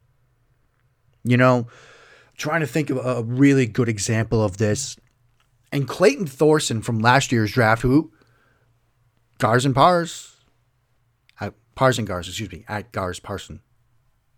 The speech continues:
Trying to get the Twitter name right. Eagles drafted him, and Michael Kistenai on the Q-, Q B Scotia basically said he was not gonna be a good fit. Who might be a good fit,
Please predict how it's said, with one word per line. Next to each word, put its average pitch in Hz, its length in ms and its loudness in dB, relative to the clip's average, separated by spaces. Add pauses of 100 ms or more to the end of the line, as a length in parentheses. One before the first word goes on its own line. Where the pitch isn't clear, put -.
(580)
Trying 107 140 -4
to 98 60 -6
get 98 100 -6
the 113 60 -8
Twitter 107 220 -4
name 98 140 -4
right. 101 140 -8 (1600)
Eagles 208 320 0
drafted 160 400 2
him, 113 340 -4 (300)
and 120 380 0
Michael 160 260 -2
Kistenai 139 420 0
on 117 60 0
the 113 60 -4
Q-, 139 160 -4
Q - 240 -4
B 139 60 2
Scotia 135 340 0
basically 135 260 -2
said 117 160 -6
he 147 60 0
was 127 160 -4
not 147 200 0
gonna 117 140 -6
be 104 100 -6
a 95 40 -8
good 98 180 -8
fit. - 160 -8
Who 120 140 0
might 139 240 0
be 180 100 4
a 185 40 2
good 190 200 2
fit, 208 300 2